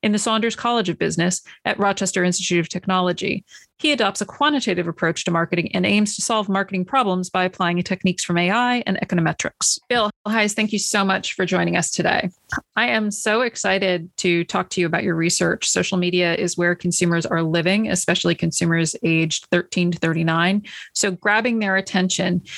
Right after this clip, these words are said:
getting them to stop the scroll is critical. I know a lot of marketing professionals troll the internet for snippets of research that other companies, companies with huge data science teams share about their thumbnails or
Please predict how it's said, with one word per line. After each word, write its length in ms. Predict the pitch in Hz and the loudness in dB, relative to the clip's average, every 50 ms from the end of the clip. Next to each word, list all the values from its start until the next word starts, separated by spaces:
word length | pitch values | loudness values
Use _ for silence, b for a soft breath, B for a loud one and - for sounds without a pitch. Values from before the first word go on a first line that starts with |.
| B B B - | B B B -2
getting 240 | 185 185 196 190 190 | 0 0 2 2 2
them 200 | 185 180 180 175 | 2 2 0 0
to 120 | - 190 | 0 -2
stop 400 | 175 - - 185 175 190 - _ | -4 -2 0 0 0 0 -2 _
the 100 | - 214 | -4 -4
scroll 640 | 208 - - - - 196 190 190 170 160 165 180 - | -2 -2 -4 -2 -2 0 0 0 0 0 0 0 0
is 220 | - 196 190 - | -2 -2 -4 -4
critical. 600 | - - - 294 320 330 330 - 175 165 170 - - - | -6 -2 0 2 2 2 0 -2 -2 0 0 -2 -2 -2
I 80 | 202 208 | -2 0
know 160 | 196 190 185 | 0 2 2
a 20 | 185 | 2
lot 220 | 180 175 180 180 | 2 2 0 0
of 100 | 185 185 | 0 -2
marketing 320 | 190 180 180 - 180 180 | -2 -2 -2 0 -2 -2
professionals 560 | 175 180 175 - 190 180 - - 175 170 160 - | 0 0 0 2 2 0 2 0 0 0 0 -2
troll 420 | - - - 202 185 185 185 185 | -4 -4 -4 -2 0 2 2 0
the 120 | 170 170 | 0 0
internet 400 | 175 175 175 185 190 190 190 - | 0 0 2 2 2 2 0 0
for 160 | - - 165 156 | -4 -4 -4 -2
snippets 420 | - - - 175 - 185 - - | -2 0 0 0 0 0 0 0
of 140 | 160 151 156 | -2 0 0
research 540 | 170 180 180 - 202 190 185 185 - - - | 0 0 0 0 0 0 0 -2 -4 -6 -4
that 100 | 156 170 | -2 0
other 180 | 170 185 185 | 0 0 0
companies, 560 | 180 - 190 180 175 - 175 175 170 175 175 | 0 0 -2 -2 0 0 2 2 2 0 0
companies 420 | - - 175 151 170 170 165 160 - | -2 -4 -4 -2 0 -2 0 0 -2
with 120 | 160 156 | -2 -4
huge 480 | - - - 208 208 208 208 185 196 175 | -4 -4 -2 0 0 0 0 0 -2 0
data 240 | 185 185 185 196 185 | 0 0 0 0 0
science 340 | - 175 175 185 185 - | 0 2 2 2 0 0
teams 340 | - 190 180 180 180 170 - | 0 0 2 2 2 2 0
share 460 | - - 185 175 180 180 190 196 190 | 0 0 0 2 2 2 2 2 0
about 240 | 175 165 165 160 - | 0 0 -2 -2 -2
their 120 | 165 165 156 | -2 -4 -4
thumbnails 840 | - - 202 202 202 196 202 196 190 190 185 185 185 175 - - B B B B B B B B - | -2 -2 0 0 2 2 2 2 2 2 2 2 0 -2 -4 -6 B B B B B B B B -6
or 420 | - 170 160 160 160 160 160 151 | -2 0 0 2 2 2 0 -2